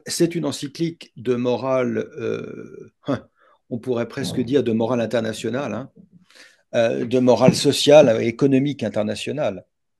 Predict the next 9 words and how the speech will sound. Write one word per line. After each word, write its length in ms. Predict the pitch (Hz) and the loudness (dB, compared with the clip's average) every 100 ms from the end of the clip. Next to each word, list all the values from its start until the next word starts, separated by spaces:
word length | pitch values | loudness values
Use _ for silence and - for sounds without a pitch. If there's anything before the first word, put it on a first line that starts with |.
| _ _ _ 110 | _ _ _ -10
hein, 180 | - _ - | -10 _ -8
qui 160 | 180 | -4
se 160 | 160 180 | 0 2
situait 460 | - - 175 196 | 2 2 4 4
vraiment 540 | 165 139 135 151 180 165 | 4 2 2 0 -4 -4
dans, 440 | 123 143 160 139 | -2 0 0 -2
euh, 140 | 117 110 _ _ _ _ _ - | -2 -6 _ _ _ _ _ -6
euh, 600 | 107 107 110 - - - - - _ _ _ | -2 -2 -4 -6 -8 -12 -18 -20 _ _ _
bah, 1000 | - - - - - - - 113 123 | -20 -20 -20 -20 -20 -20 -16 -8 -8